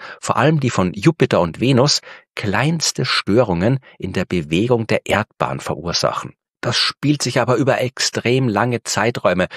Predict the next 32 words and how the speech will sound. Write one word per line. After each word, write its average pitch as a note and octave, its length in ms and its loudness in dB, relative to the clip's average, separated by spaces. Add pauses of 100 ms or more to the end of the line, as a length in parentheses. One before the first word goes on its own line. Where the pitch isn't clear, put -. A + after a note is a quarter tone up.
(120)
von A2 140 -2
vielen C3 340 -2
zehn B2+ 340 0
bis - 240 -6
hunderttausend B2 880 2
Jahren A#2 400 2
ab. - 200 -4 (440)
Über A2+ 200 0
diese C3+ 260 -2
Zeiträume A2 560 0
hinweg A2+ 360 0 (260)
kann C#3 280 0
die B2 160 -4
Erdbahn G#2+ 480 0
sich - 300 -2
so - 260 0
verändern, B2 540 0 (300)
dass - 280 -4
wir B2+ 140 2
dann A2+ 200 2 (200)
mal F2 380 2
Eis- A2+ 360 -2
und G#2 160 -8
mal G2 220 0
Warmzeiten E2 800 -2
haben. B1 300 -2 (340)
Dieses C#3 260 4
Phänomen, F#2+ 500 2 (180)
das - 200 -2
nennt F#2 240 2
man F#2 120 -2
die F#2+ 200 0